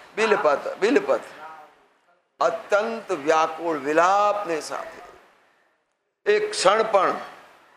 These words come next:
શરીર પણ શાંત નથી, મન પણ શાંત નથી, જીભ પણ બિલપત, વિલાપ. જેને કે કેટલો બધો માણસ વ્યાકુળ થયો હોય, સહેજ પણ રહી ન શકતો હોય,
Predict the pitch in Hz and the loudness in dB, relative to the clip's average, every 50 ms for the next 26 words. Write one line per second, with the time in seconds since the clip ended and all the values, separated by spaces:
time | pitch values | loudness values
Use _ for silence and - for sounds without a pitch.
0 | _ _ _ _ _ _ _ _ _ _ _ _ _ _ _ _ _ _ _ _ | _ _ _ _ _ _ _ _ _ _ _ _ _ _ _ _ _ _ _ _
1 | _ _ _ 160 151 160 180 185 175 - 185 185 190 170 175 175 175 180 185 175 | _ _ _ 0 2 4 2 2 2 2 2 2 4 4 4 4 2 2 2 2
2 | 185 190 190 170 196 214 240 294 269 - - - - - - - _ 117 135 151 | 2 2 2 2 0 -2 -2 -2 -4 -8 -12 -20 -20 -20 -20 -20 _ -6 -2 -2
3 | 156 160 151 - 139 127 123 117 - 113 - - - - - - - - _ _ | -2 -2 -2 -4 -4 -4 -4 -6 -10 -12 -12 -12 -16 -20 -20 -20 -20 -20 _ _
4 | _ _ _ _ _ _ _ _ _ _ _ _ _ _ _ _ _ _ _ _ | _ _ _ _ _ _ _ _ _ _ _ _ _ _ _ _ _ _ _ _
5 | _ _ _ _ 170 196 214 196 208 208 - 185 175 156 131 - - - - - | _ _ _ _ -2 -2 0 0 0 0 2 2 2 2 2 -2 -6 -10 -16 -20
6 | - - - - _ _ _ _ _ _ _ _ _ _ _ _ _ _ _ _ | -20 -20 -20 -20 _ _ _ _ _ _ _ _ _ _ _ _ _ _ _ _
7 | _ _ _ _ _ _ _ _ - 254 247 233 233 - - - - - - - | _ _ _ _ _ _ _ _ -2 -2 0 0 -2 -2 -4 -6 -8 -12 -16 -10
8 | 160 190 214 214 190 185 151 131 - - - - - - - - - - _ _ | -4 0 2 2 4 2 2 0 -2 -4 -12 -18 -20 -20 -20 -20 -20 -20 _ _
9 | _ _ _ _ _ _ _ _ _ _ - 139 147 143 - 175 165 - - - | _ _ _ _ _ _ _ _ _ _ -8 -6 -6 -6 -8 -10 -14 -16 -4 -2
10 | 170 165 - - 165 196 214 202 196 165 175 160 156 151 147 147 147 147 135 - | -2 -2 -2 0 0 2 2 4 4 4 2 2 4 2 4 4 2 2 0 -2
11 | - - - - - - - _ _ _ _ _ _ _ _ _ - 143 143 143 | -8 -14 -18 -20 -20 -20 -20 _ _ _ _ _ _ _ _ _ 0 2 2 2
12 | 143 147 147 139 123 - 135 127 123 127 127 120 113 123 135 123 123 - - - | 0 0 -2 -2 -2 0 0 2 2 2 0 -2 -4 -6 -6 -6 -8 -12 -18 -20
13 | - - _ - - 160 180 214 240 277 240 - 220 208 180 175 175 170 165 160 | -20 -20 _ -4 0 2 4 4 2 2 2 0 2 2 4 4 4 2 2 0
14 | 160 139 - 139 - - - - 135 123 110 | -2 -2 -4 -8 -12 -14 -18 -18 -18 -18 -18